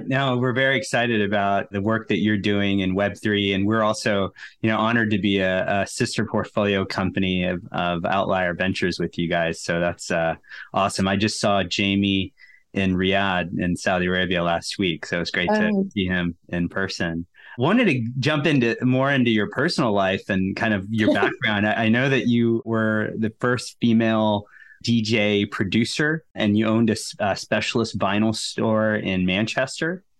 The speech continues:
Speaker 2: I
Speaker 1: Uh,
Speaker 2: did.
Speaker 1: tell me more about that. That's pretty awesome.
Speaker 2: Yes, so I'd collected records, vinyl from, like, the age of eleven, um, pretty obsessed with music. And I also found myself in a world that is, uh, was quite heavily,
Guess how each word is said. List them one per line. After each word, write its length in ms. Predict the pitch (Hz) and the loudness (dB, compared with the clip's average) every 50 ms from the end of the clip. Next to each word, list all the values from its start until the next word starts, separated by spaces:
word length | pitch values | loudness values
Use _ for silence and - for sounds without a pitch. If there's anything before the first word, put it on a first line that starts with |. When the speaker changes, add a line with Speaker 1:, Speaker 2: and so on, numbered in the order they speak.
| _ _ - | _ _ -4
Speaker 2:
I 120 | 185 214 | -2 0
Speaker 1:
Uh, 20 | 208 | 2
Speaker 2:
did. 160 | - 262 247 | 4 4 4
Speaker 1:
tell 100 | 214 190 | 2 2
me 120 | 147 147 135 | 0 0 0
more 140 | 127 131 131 | 0 0 0
about 200 | 127 123 113 - | 0 0 0 0
that. 180 | 127 127 113 90 | 0 0 0 0
That's 180 | 95 101 - | -2 -4 -4
pretty 220 | - - 123 104 98 | -6 -4 -2 -2 0
awesome. 480 | 98 107 110 - - 85 85 82 87 - _ _ _ _ _ _ _ _ _ _ | 0 0 -2 -4 -6 -6 -6 -6 -8 -12 _ _ _ _ _ _ _ _ _ _
Speaker 2:
Yes, 320 | 233 220 208 208 208 - | 2 2 2 2 0 -2
so 120 | - 240 214 | 0 2 4
I'd 320 | 214 208 196 - 214 196 | 4 2 2 0 0 0
collected 340 | 196 208 202 - - 202 170 | 2 2 2 2 0 0 0
records, 560 | 190 180 180 - 185 185 190 170 - - - - - _ 170 | 0 0 0 0 0 0 0 -2 -4 -8 -14 -16 -10 _ -2
vinyl 320 | 180 175 175 180 180 175 | 0 2 2 0 0 -2
from, 180 | 170 170 185 175 | -2 -2 0 2
like, 180 | 170 170 170 | 2 2 2
the 80 | - 202 | 2 2
age 160 | 175 170 165 | 2 2 2
of 80 | 190 170 | 2 2
eleven, 560 | 170 175 180 180 175 170 170 170 165 165 165 - - - - - - - | 2 2 2 4 4 4 4 2 0 -2 -4 -8 -14 -16 -14 -6 -2 0
um, 320 | 175 170 156 156 175 175 | 2 2 4 2 2 0
pretty 220 | 170 190 185 180 | 0 0 2 2
obsessed 720 | 175 175 170 - - - 185 160 160 160 - - - - - - _ - | 2 0 0 -2 0 0 0 0 0 -2 -8 -12 -14 -14 -14 -12 _ 0
with 200 | 220 180 170 175 | 2 2 4 4
music. 540 | 175 165 170 165 170 180 180 - - - - - - | 4 2 2 2 2 0 0 -2 -4 -10 -14 -10 -6
And 480 | - - 185 180 180 175 175 175 175 175 170 - | -2 0 2 2 2 4 2 2 0 -2 -4 -2
I 380 | 190 175 170 170 185 185 175 175 170 170 - - - - - - - _ | 0 0 2 2 2 2 2 0 -2 -6 -10 -12 -12 -14 -16 -18 -6 _
also 480 | - 190 185 180 - - 190 185 - 185 175 | 2 2 2 2 2 2 2 4 2 2 2
found 180 | - 190 175 175 | 2 2 2 2
myself 460 | 170 170 170 190 180 180 175 175 170 - - - - - 180 | 0 2 2 2 2 2 2 0 -4 -8 -12 -12 -10 -4 0
in 120 | 226 185 | 2 2
a 60 | 185 | 4
world 400 | 180 185 180 175 170 170 165 170 | 4 4 4 4 4 2 2 2
that 140 | 170 190 185 | 2 2 2
is, 400 | - 175 170 170 170 - - - - | 4 2 2 0 -4 -8 -10 -4 -2
uh, 180 | - - - - | 0 2 2 2
was 180 | 208 175 165 - | 2 2 0 0
quite 260 | - - 175 175 - | 0 0 2 2 2
heavily, 480 | 160 180 180 185 180 175 175 175 - | 2 2 2 2 2 2 2 0 -4